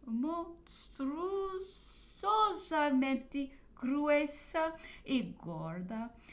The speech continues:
se hace notar por sus gestos y palabras. "Este el hambre de chaterías",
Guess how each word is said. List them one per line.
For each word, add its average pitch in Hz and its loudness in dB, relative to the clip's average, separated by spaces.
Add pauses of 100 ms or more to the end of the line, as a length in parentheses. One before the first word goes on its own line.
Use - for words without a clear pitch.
(120)
se - -4
hace 170 -6
notar 165 -8 (260)
por 180 -2
sus - -10 (220)
gestos 180 -8
y 165 -6
palabras. 156 -10 (340)
"Este 359 -6 (100)
el 330 -8
hambre 302 -8 (680)
de 339 -6 (540)
chaterías", 339 -8